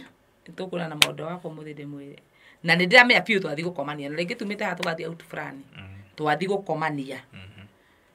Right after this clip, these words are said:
Speaker 1: Hĩndĩ ĩyo twathiĩ gũkomania, hakiri-inĩ ciakwa itirĩ kũu atĩ nĩnjũĩ twathiĩ gũkomania, no itirĩ iraingĩra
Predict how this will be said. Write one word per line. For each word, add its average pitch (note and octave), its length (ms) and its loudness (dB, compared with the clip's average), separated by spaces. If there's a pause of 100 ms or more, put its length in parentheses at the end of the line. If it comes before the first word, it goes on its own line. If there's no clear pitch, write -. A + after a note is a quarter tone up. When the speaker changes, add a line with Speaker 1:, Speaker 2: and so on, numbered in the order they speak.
(120)
Speaker 1:
Hĩndĩ A#3 80 -2
ĩyo E4+ 100 2
twathiĩ C#4 260 2
gũkomania, A#3+ 320 2
hakiri-inĩ G#3+ 280 -2
ciakwa F3+ 260 -2 (200)
itirĩ E3 420 -4
kũu F#3+ 260 -2
atĩ F3 500 -2 (200)
nĩnjũĩ A#3 320 0
twathiĩ E3+ 200 0
gũkomania, F3 460 -2
no F3+ 160 -6
itirĩ F3 300 -6
iraingĩra D3+ 400 -8